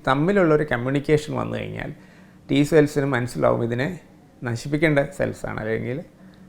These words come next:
ഡിസ്ട്രോയ് ചെയ്യണം എന്ന് മനസ്സിലാവും. അപ്പോൾ ഈ T സെൽസ് ഇത്രയും പ്രോക്സിമിറ്റിയിൽ വന്ന് അറ്റാച്ച് ചെയ്ത് കഴിഞ്ഞാൽ T സെൽസ് ഇതിനകത്തോട്ട് പോയ്സണസ് ആയിട്ടുള്ള കെമിക്കൽ ഇഞ്ചെക്ട് ചെയ്ത് ആ സെല്ലിനെ നശിപ്പിക്കുകയാണ് ചെയ്യുന്നത്. അപ്പോൾ, ആ, ആ,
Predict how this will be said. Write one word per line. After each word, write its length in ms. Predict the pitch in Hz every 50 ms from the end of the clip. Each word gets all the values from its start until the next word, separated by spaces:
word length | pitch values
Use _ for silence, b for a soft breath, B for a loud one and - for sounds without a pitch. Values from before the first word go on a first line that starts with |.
| B 131
ഡിസ്ട്രോയ് 300 | 120 - - 170 170 160
ചെയ്യണം 380 | 156 147 120 110 110 - - -
എന്ന് 180 | 127 117 117
മനസ്സിലാവും. 600 | 117 113 113 113 - - 101 - - - - - - B B B B B B B B -
അപ്പോൾ 380 | 123 - - 202 220 - - -
ഈ 180 | 147 151 147 147 143
T 160 | 131 135 131
സെൽസ് 280 | - 151 139 131 -
ഇത്രയും 320 | 143 - - - 165 185 175
പ്രോക്സിമിറ്റിയിൽ 760 | - 156 139 135 - - 151 147 151 151 160 156 156 160 165
വന്ന് 280 | 147 139 131 135 139
അറ്റാച്ച് 300 | 127 123 131 131 127 -
ചെയ്ത് 200 | 143 135 123 123
കഴിഞ്ഞാൽ 400 | 120 117 113 113 117 113 120 131 - 123
T 80 | 120
സെൽസ് 400 | 127 - 123 117 113 113 - -
ഇതിനകത്തോട്ട് 760 | 135 - - 117 117 117 120 117 120 - - 117 - - 139 - - -
പോയ്സണസ് 480 | - 131 127 127 - 143 135 127 - 147
ആയിട്ടുള്ള 500 | 127 120 117 - 131 139 165 - - - - - - 123 -
കെമിക്കൽ 340 | 135 123 120 - 135 127 127
ഇഞ്ചെക്ട് 300 | 117 110 123 113 - -
ചെയ്ത് 320 | 139 117 113 113 135 147
ആ 100 | 135 123
സെല്ലിനെ 500 | 123 - 117 110 107 - - 143 170 180 - - - - - - -
നശിപ്പിക്കുകയാണ് 640 | 113 113 - - 120 127 117 120 127 113 107 107
ചെയ്യുന്നത്. 480 | 107 - 92 92 92 - 85 - - - - - - - - - - - - -
അപ്പോൾ, 280 | 120 - 131 139 143 - - B B B B B B B B B B - -
ആ, 120 | 165 147 139 135 135 135 - - - -
ആ, 160 | 139 143 -